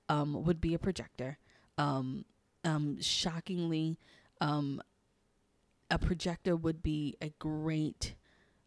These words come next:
fit for a reflector because of the whole recognizing them. You both need to recognize each other's value, loving each other, honoring and respecting, trusting their insight. Um,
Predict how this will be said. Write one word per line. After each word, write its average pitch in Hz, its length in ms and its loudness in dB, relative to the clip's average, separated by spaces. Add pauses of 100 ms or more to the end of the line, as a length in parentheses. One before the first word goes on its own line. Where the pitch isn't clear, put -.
(140)
fit - 440 -6
for 151 500 0
a 147 100 -2
reflector 143 560 -4
because 160 460 -2
of 151 100 -4
the 156 80 0
whole 147 460 0
recognizing 147 800 -4
them. 135 340 -2
You 151 100 -4
both 156 400 -2 (300)
need 147 140 -4
to 151 100 0
recognize 151 540 -2
each 151 180 -2
other's 151 300 -2
value, 156 640 -2 (420)
loving 156 380 2
each 151 240 0
other, 127 240 0 (120)
honoring 156 500 2
and 143 140 2
respecting, 143 760 -2 (640)
trusting 139 540 -2
their 123 120 -6 (100)
insight. 135 680 -2
Um, 131 360 -2